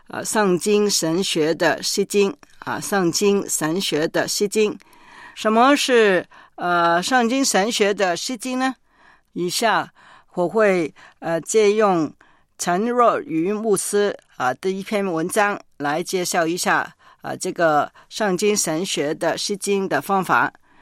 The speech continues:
陈牧师的文章，从《圣经神学》角度释经，啊，是记载在你所念的你明白吗？香港中国神学研究院，啊，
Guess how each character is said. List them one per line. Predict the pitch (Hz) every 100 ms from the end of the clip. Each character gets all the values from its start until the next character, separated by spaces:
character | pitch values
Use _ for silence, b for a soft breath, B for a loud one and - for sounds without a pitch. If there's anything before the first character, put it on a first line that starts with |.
| b b b -
陈 | 185
牧 | 240 254
师 | 196 240 233
的 | 214 185 165 -
文 | 170 196
章， | 196 214 208 - b b b b
从 | - 190 233 269
《圣 | 262 214
经 | 247 247
神 | 240 175 196
学》 | - 175 175 208
角 | - 165 135 147
度 | 220 190 -
释 | - 220
经， | 196 214 208 - b b b b b -
啊， | 143 135
是 | - 233 202
记 | - 233
载 | 180 160
在 | 156 202 180 160 - b b -
你 | 175 202 254
所 | - 175 165
念 | 226 185
的 | 175 165
你 | - 156 160
明 | 160 185
白 | 202 160 190
吗？ | 208 208 b b b _
香 | - 214
港 | 190 160 156
中 | 147 202 202
国 | 190 180 175
神 | - 170
学 | 196 180 185
研 | 175
究 | 190 190
院， | 202 170 160
啊， | 156 120